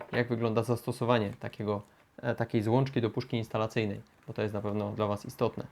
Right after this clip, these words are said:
Weźmy sobie taką jedną, na przykład o trzy. Tu mamy zapas trochę. Weźmy sobie na przykład tu przewód dwa i pół milimetra kwadrat, dosyć gruby. Zastosujmy sobie. Tu mamy około jedenastu milimetrów, jeden drugi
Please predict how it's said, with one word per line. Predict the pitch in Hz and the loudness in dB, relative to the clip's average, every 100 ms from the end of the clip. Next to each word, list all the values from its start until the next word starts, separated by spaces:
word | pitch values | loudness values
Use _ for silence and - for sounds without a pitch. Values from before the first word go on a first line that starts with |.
| - - - - | -16 -20 -20 -4
Weźmy | 165 151 113 | 0 0 0
sobie | - 101 | -2 -2
taką | 101 101 - - | 0 -2 -2 -4
jedną, | 104 117 113 101 107 - | 0 0 2 -2 -4 -10
na | 101 | -10
przykład | - - | -8 -10
o | 110 - | -10 -10
trzy. | - - 143 139 139 _ _ _ _ - - _ | -6 2 4 2 -4 _ _ _ _ -20 -20 _
Tu | - | -8
mamy | 110 101 - - - - - _ - - - | -6 -6 -8 -12 -18 -18 -18 _ -20 -14 -2
zapas | 123 - 110 | -2 -2 -6
trochę. | - 110 107 - _ _ _ _ - _ - | -4 -4 -6 -10 _ _ _ _ -20 _ -12
Weźmy | - - | -10 -10
sobie | - - 107 110 | -10 -6 -6 -6
na | - | -10
przykład | - 107 | -10 -8
tu | - | -6
przewód | 117 - 107 107 104 | -4 0 0 -2 -2
dwa | 101 110 | 2 2
i | |
pół | 113 117 | 2 0
milimetra | 107 107 104 107 | 0 -2 -2 -2
kwadrat, | - 120 113 | 2 2 2
dosyć | 104 110 117 | 0 0 -2
gruby. | 117 127 143 110 - _ _ _ _ - | 6 8 8 8 2 _ _ _ _ -4
Zastosujmy | 165 190 - 143 120 101 | 2 2 2 2 2 2
sobie. | 101 120 120 | -2 -6 -4
Tu | 180 | 2
mamy | 147 117 104 | 4 2 0
około | 120 - 110 | 0 4 6
jedenastu | 104 104 104 - | 6 2 -2 -2
milimetrów, | 113 143 175 165 127 120 | 0 2 2 2 0 0
jeden | 95 101 | -4 -2
drugi | 117 147 127 117 | 0 2 2 -2